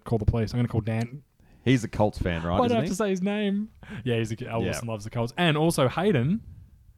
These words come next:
Speaker 2: Actually, where
Speaker 1: Our
Speaker 2: is
Speaker 1: man,
Speaker 2: Hayden
Speaker 1: our man
Speaker 2: Ellis?
Speaker 1: Hayden. I don't know. I'm worried. I'm gonna send him a message straight away.
Speaker 2: Actually,
Speaker 1: This
Speaker 2: do
Speaker 1: is,
Speaker 2: that.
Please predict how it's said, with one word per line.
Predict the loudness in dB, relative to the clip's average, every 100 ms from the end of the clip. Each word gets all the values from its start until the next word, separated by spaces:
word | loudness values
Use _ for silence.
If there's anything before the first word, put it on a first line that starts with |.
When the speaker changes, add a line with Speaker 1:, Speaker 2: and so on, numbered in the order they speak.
| _ -12
Speaker 2:
Actually, | -4 0
where | 2
Speaker 1:
Our |
Speaker 2:
is | 4
Speaker 1:
man, | 4
Speaker 2:
Hayden | 2 2
Speaker 1:
our | 2
man | 2 4
Speaker 2:
Ellis? | 2
Speaker 1:
Hayden. | -2 -4 0
I |
don't | 4
know. | 6 4
I'm | 6
worried. | 6 6 4
I'm | 0
gonna | 0
send | 0 0
him | 2
a |
message | 0 -2 -6
straight | -2 0
away. | 2
Speaker 2:
Actually, | 4 2
Speaker 1:
This |
Speaker 2:
do | 4 4
Speaker 1:
is, |
Speaker 2:
that. | 4 -2